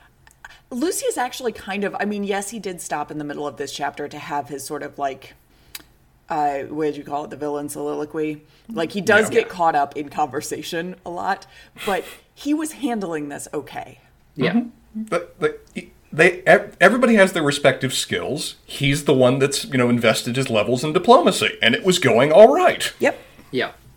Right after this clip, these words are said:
Speaker 3: And, I mean, like, I, I do kind of feel like even with his soliloquy, it would have been fine if it was just him.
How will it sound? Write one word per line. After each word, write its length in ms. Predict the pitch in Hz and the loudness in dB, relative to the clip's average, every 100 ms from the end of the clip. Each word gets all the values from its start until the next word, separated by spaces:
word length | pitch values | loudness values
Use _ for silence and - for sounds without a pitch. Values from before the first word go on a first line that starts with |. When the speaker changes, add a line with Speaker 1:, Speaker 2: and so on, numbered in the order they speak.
| - | -4
Speaker 3:
And, 160 | 170 180 | -2 0
I 60 | 196 | 0
mean, 300 | 196 180 - | 0 0 -2
like, 240 | 170 175 - | -2 -2 0
I, 180 | 165 156 | -2 -2
I 180 | - 156 | -2 -2
do 300 | 143 147 175 | 0 0 0
kind 220 | 170 147 | 0 -2
of 80 | 147 | -2
feel 160 | 147 139 | -6 -6
like 160 | 135 120 | -6 -6
even 300 | 127 135 143 | -6 -4 -4
with 140 | 127 | -4
his 200 | 123 123 | -4 -6
soliloquy, 720 | - 123 131 139 123 110 98 - _ - | -6 -8 -6 -6 -4 -8 -8 -14 _ -4
it 220 | 143 143 | -2 2
would 120 | 151 | 2
have 120 | 156 127 | 2 0
been 160 | 139 | -4
fine 260 | 120 120 123 | -2 -4 -4
if 120 | 117 | -6
it 80 | 117 | -6
was 120 | 110 | -6
just 280 | 107 104 - | -10 -14 -14
him. 140 | - | -20